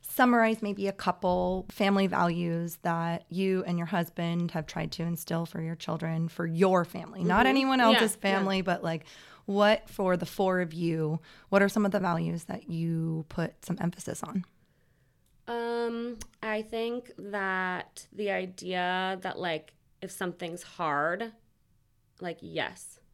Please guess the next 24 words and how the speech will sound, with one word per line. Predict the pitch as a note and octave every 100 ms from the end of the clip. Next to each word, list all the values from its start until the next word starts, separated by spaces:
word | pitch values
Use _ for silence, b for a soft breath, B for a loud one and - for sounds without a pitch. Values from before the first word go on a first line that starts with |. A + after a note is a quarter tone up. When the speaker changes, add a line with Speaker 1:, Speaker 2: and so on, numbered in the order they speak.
| _ _
Speaker 2:
like, | - - _ -
it | C#3+
should | - D3+ -
be. | C#2+ - - _
Kind | A3 F#3+
of | F#3
like, | F#3+ E3 - _ _ -
okay, | F3 G#3+ F#3+
duh. | F#3 F3 C#3 - B B G#3 -
Like, | G#3+ F#3 -
when | G3 F#3 F3+ E3+ E3+ - b b b
my | - F3
daughter's | F3 E3+ E3+
like, | F3 F3
"I | - C4
don't, | C#4+ -
I, | - A#3+ -
this | A3 B3+ B3
math | A#3+ A3 -
problem's | C4+ C4+ B3 A3
hard." | G#3+ G#3 E3
We're | F#3+
like, | E3+ F3 -
"And?" | D#3 D3+ D#3 A3+